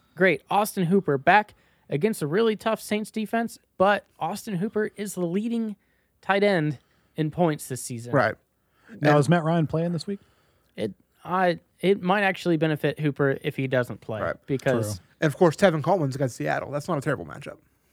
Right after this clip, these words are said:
Speaker 1: So I am going out on a limb, a little twig branch, that is not very stable, but I'm going to pick Roger to win.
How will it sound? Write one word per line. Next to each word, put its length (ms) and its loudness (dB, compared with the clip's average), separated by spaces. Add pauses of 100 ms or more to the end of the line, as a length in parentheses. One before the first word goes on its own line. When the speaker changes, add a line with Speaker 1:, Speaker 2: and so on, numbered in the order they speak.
(720)
Speaker 1:
So 500 4 (600)
I 440 -4
am 180 -2
going 360 0
out 260 0 (200)
on 200 0
a 80 2
limb, 500 4 (800)
a 100 -6
little 320 4
twig 420 2
branch, 600 0 (360)
that 140 -2
is 160 -8
not 420 0
very 280 0
stable, 920 -2 (920)
but 120 -12
I'm 300 -6
going 260 -10
to 100 -10
pick 240 -14
Roger 340 -8
to 80 -6
win. 240 -8